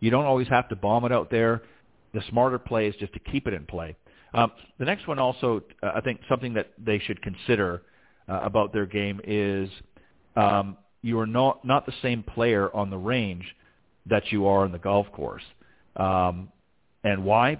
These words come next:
Well, because there's no pressure on the range. Um, so don't be the golfers that, "I don't understand, you know, why I played so badly.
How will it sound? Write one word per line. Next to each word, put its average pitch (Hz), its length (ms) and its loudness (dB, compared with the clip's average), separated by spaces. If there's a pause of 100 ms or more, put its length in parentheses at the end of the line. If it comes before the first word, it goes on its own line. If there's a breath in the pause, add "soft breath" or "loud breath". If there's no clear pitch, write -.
Well, 117 180 4
because 110 280 -2
there's 104 160 -6
no 110 120 0
pressure 139 460 -2
on 101 120 -4
the 90 80 -12
range. 95 420 -6 (540 soft breath)
Um, 98 600 0 (540)
so 110 260 4
don't 135 220 0
be 143 80 2
the 123 100 2
golfers 120 420 0
that, 104 140 -4
"I 120 100 2
don't 135 120 -2
understand, 113 680 -6 (500 soft breath)
you 117 80 -6
know, 101 220 0 (100)
why 113 340 4
I 110 40 4
played 117 380 0
so 113 120 0
badly. 104 680 0